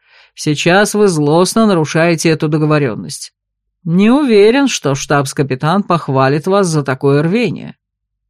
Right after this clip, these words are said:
Он презрительно фыркнул и стукнул ладонью по столу, к которому как раз подходил официант с заказом.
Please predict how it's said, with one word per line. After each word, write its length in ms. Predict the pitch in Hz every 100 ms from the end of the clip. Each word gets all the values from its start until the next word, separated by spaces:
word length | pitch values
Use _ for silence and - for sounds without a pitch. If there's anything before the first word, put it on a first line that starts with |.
| _ _
Он 260 | - 196 214
презрительно 680 | 240 269 311 339 233 185
фыркнул 540 | 175 - 311 - 302 277
и 220 | - 240
стукнул 540 | 214 - 311 - 254
ладонью 480 | 233 233 233 262 247
по 220 | 247 175
столу, 340 | 151 - 156 160
к 60 |
которому 480 | - 180 226 214 202
как 180 | 226 226
раз 180 | 226 247
подходил 500 | 202 - 165 180 202
официант 580 | 180 185 165 - 180 175
с 40 |
заказом. 600 | 156 165 - 135 - -